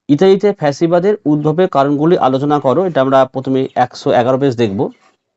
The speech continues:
ফ্যাসিবাদ কি, এটা তোমরা লিখবে যে ফ্যাসিবাদ,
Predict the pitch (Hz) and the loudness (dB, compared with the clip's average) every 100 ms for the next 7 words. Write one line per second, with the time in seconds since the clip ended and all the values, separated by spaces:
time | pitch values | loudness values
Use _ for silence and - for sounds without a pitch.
0 | _ _ _ _ _ _ _ _ _ _ | _ _ _ _ _ _ _ _ _ _
1 | _ _ _ - 160 160 214 233 - 196 | _ _ _ -2 -2 0 0 0 -2 -8
2 | 269 156 165 196 190 202 180 165 180 185 | -6 -2 -2 -2 0 2 2 4 2 2
3 | 151 139 160 196 | -2 -2 0 0